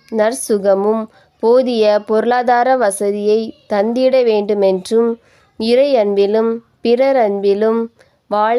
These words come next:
வேண்டும் என்றும் இறைவா உம்மை மன்றாடுகிறோம். ஆமேன். உங்களுக்கு எங்க வீடியோ பிடிச்சிருந்தனா லைக் பண்ணுங்க, கமெண்ட்ஸ் பண்ணுங்க, உங்க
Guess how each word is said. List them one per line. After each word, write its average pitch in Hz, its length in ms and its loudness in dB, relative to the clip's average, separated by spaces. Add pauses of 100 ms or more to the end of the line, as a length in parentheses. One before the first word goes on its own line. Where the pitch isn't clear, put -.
(140)
வேண்டும் 254 420 0
என்றும் 220 400 -2 (440)
இறைவா 233 340 2 (160)
உம்மை 214 240 0 (120)
மன்றாடுகிறோம். 196 840 0 (1400)
ஆமேன். 196 560 0 (1000)
உங்களுக்கு 233 460 0
எங்க 226 140 2 (120)
வீடியோ 285 240 0 (100)
பிடிச்சிருந்தனா 208 640 -2 (480)
லைக் 226 280 -2
பண்ணுங்க, 202 340 0 (420)
கமெண்ட்ஸ் 220 460 -4
பண்ணுங்க, 202 320 -2 (460)
உங்க 208 80 -2